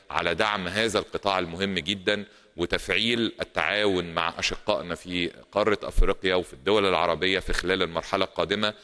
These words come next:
وبأكد مرة أخرى كل الدعم ستجدونه من الحكومة المصرية في هذا المجال ومن كل زملائي السادة الوزراء. والحمد لله النهاردة الوزراء اللي موجودين على يعني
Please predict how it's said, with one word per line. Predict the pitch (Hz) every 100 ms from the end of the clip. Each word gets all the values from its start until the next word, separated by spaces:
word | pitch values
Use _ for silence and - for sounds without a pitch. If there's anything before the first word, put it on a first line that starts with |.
| - _
وبأكد | 87 80 87 113 - 90
مرة | 95 90 85
أخرى | - 90 98 - - - _
كل | - 113 104
الدعم | 76 101 98 95
ستجدونه | - 82 85 85 85 98 95 95
من | 82 82
الحكومة | - - 101 95
المصرية | 90 82 - 87 90
في | 85 82
هذا | 95 90
المجال | 85 80 92 104
ومن | 95 85 82
كل | - 110 104
زملائي | 82 80 82 92 80
السادة | 82 92 90
الوزراء. | 85 80 82 85 101 - - - -
والحمد | 85 - 110 90
لله | 85 90
النهاردة | 101 90 85 107 95 87
الوزراء | 85 82 90 104 - -
اللي | 85
موجودين | 82 80 85 90 104 95
على | 76 98 95 - - - - -
يعني | 78 76 80 80 78 76 76